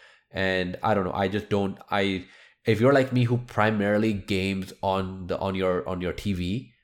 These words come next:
and, like, occasionally plays it handheld, this just, yeah, it's not worth it <laughs> at all.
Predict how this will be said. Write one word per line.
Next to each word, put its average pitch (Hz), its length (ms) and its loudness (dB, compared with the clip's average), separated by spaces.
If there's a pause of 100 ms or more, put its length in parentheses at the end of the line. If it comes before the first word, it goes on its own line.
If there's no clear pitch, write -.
(220)
and, 95 140 -2
like, 98 200 -2
occasionally 110 760 0
plays 101 340 0
it - 160 0
handheld, 123 640 0 (340)
this 104 280 0
just, 101 260 0
yeah, 85 280 0
it's - 220 -4
not 87 220 0
worth 80 220 -4
it - 160 -6
<laughs> - 40 -6
at 98 120 0
all. - 360 2